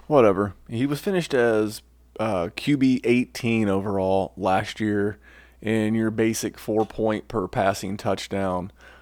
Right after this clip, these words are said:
leagues. So more than usable in two Q B formats. It just may come sporadically. I think play action will mean more with Pittman. So we'll get in.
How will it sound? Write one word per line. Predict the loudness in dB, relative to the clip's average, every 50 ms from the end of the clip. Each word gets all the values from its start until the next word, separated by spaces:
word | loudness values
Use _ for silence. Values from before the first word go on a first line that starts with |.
| -20 _ -8
leagues. | -4 -2 0 0 0 0 -2 -6 -10 -14 -18 -16
So | -8 -2 0 2 4 4 4 2 2 0
more | -2 -2 0 2 4 4 4 4
than | 4 2 2
usable | 2 2 2 2 0 0 0 0 0
in | 2 0 -2 -2
two | -2 -2 -2 0 0 0 -2 -4 -6 -10 _
Q | -14 -6 -4 -2 -2
B | 0 -2 -2 -4 -4
formats. | -6 -6 -2 -2 0 0 0 0 0 -2 -2 -4
It | -4
just | -4 -4 -2 0
may | 0 2 2 2 2 0 -2 -6 -20 -20 -20 -20 -20 -10
come | -2 0 2 2 2 0 -2 -4
sporadically. | -8 -12 -6 -2 0 2 4 4 4 2 0 0 -2 -2
I | -2
think | -2 -2 -4 -4 -6
play | -4 0 0 2 2
action | 2 2 2 2 0 -2 -4 -2 -2
will | 0 0
mean | 0 0 0 0 0 0
more | 2 2 2 2 2 2 0 -2 -8 -20 -20 -20 -20 -20 -16 _ -2
with | -2 -2 0 -2
Pittman. | -2 0 0 0 0 0 -2 -2 -2 -6 -6
So | -2 2 4 4 4
we'll | 4 4 4 4
get | 4 4 2
in. | 2 0